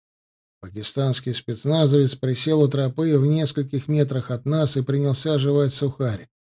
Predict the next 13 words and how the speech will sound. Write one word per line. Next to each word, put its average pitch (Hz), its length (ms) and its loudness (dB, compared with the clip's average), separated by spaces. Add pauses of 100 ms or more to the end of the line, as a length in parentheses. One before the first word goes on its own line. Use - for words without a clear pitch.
(600)
Пастух 147 440 -6
у 143 60 0
шалаша 135 520 -4
за 131 200 -2
обе 175 280 -2
щеки 135 420 -6
уплетал 123 560 -4
тушенку. 104 840 -8 (520)
«Что 82 280 -16
надо? 80 420 -18 (120)
Что 131 460 -2
надо, 107 440 -4
Саша? - 520 -10